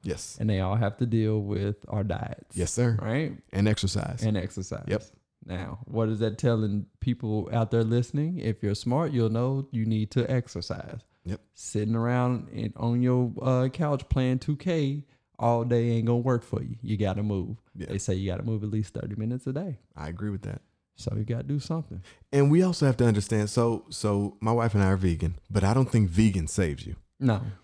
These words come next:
Speaker 1: Because there's still potato chips and things like that that aren't considered, that are,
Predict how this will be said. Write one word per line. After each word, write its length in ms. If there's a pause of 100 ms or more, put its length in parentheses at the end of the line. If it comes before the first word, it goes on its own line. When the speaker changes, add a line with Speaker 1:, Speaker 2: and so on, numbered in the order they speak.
(1080)
Speaker 1:
Because 420 (140)
there's 260
still 180
potato 360
chips 280
and 100
things 180
like 200
that 200
that 140
aren't 180
considered, 520 (240)
that 140
are, 280